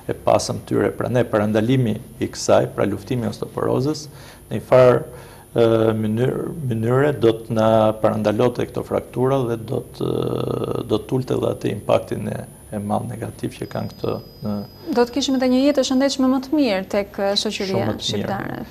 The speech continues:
Speaker 2: Po.
Speaker 1: Duke qenë se pjesa më e madhe e këtyre frakturave më, më janë dhe invalidizuese.
Speaker 2: Po.
Speaker 1: Ndërkohë tek, ë, tek fëmijët, ai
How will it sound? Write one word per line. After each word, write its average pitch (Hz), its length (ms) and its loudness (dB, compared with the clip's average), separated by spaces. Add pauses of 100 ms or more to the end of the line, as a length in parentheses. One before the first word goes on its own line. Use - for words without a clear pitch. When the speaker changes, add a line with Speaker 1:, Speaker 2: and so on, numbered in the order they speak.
Speaker 2:
Po. - 160 0
Speaker 1:
Duke 104 180 0
qenë 113 240 -4
se 110 180 4
pjesa 113 380 -2
më 110 140 0
e 107 40 -2
madhe 107 300 4
e - 60 -10
këtyre 110 480 0 (100)
frakturave - 720 0
më, 110 180 -2 (140)
më 107 220 -4
janë 107 260 -4
dhe 110 140 2
invalidizuese. 101 840 -4 (360)
Speaker 2:
Po. 214 100 -6 (240)
Speaker 1:
Ndërkohë 139 640 8
tek, 120 320 2
ë, 113 960 4
tek 123 240 0
fëmijët, 127 560 2
ai - 960 0